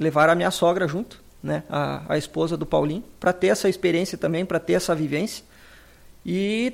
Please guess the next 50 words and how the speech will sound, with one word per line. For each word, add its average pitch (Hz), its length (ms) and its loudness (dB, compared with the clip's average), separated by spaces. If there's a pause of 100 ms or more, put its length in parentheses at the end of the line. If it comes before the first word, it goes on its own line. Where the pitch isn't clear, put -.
talvez 262 400 8
pra 277 160 6
dois 269 180 4
mil 262 120 0
e 262 40 -2
vinte 262 140 0
e - 40 -6
sete 247 340 4
aí 214 120 6
é 233 60 4
um 226 100 2
sonho, 208 640 4 (460)
ah, 151 340 4
a 151 80 0
gente 190 240 0
diz 226 220 2
é 262 60 8
um 254 80 6
sonho 247 200 8
dis-, - 200 -4 (300)
um 175 160 2
sonho 220 200 4
distante, 233 480 2
mas 214 220 2
hoje 220 200 2
nem 220 200 0
tanto, 226 440 -2 (240)
que 180 140 4
é 180 80 8
conhecer 214 380 2
o 220 40 6
Alasca. 220 440 4 (180)
E 143 60 -8
talvez 151 440 0
a 180 80 -2
gente 180 240 -4
vai 170 240 2
conseguir 175 460 -4
realizar 170 380 2
esse 165 180 -4
sonho 175 340 -2
aí 160 220 0
e 185 40 0
levar 180 340 2
muita 185 340 0
gente 170 260 -4
com - 80 -8
nós 160 220 -2
na 175 80 -2
garupa. 143 340 -2